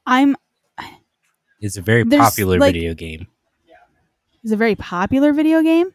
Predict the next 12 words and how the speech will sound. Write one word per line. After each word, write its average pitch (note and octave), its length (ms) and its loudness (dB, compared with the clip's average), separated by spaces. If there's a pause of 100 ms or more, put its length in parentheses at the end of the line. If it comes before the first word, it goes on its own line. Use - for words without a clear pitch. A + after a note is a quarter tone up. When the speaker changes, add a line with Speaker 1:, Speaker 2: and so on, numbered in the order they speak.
Speaker 2:
Yes. - 480 -18 (760)
Speaker 1:
Can A#3 80 -8
I A3 60 -2
have A3 80 -4
a E3+ 40 -4
hint? B3+ 460 -8 (420)
Speaker 2:
Uh, C3+ 560 -4 (340)
it B2 840 -18
has B2 200 -2
weaponized A2 1000 -2
yelling. F2+ 580 -6 (1700)
Speaker 1:
Weaponized A#3 1040 -4